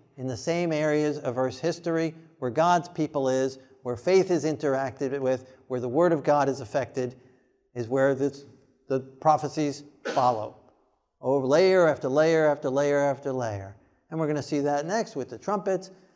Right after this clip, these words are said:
as we go through Revelation. Okay, let's have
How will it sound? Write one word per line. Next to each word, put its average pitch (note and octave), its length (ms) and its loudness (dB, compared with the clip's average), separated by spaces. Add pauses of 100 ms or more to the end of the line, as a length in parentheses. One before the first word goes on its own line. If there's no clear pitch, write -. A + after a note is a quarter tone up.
(140)
as B2+ 160 -8
we B2+ 100 -4
go C3+ 200 0
through B2+ 380 -4 (560)
Revelation. A#2 640 -4 (1500)
Okay, C#3+ 80 -2
let's C3 160 -4
have C3 240 -4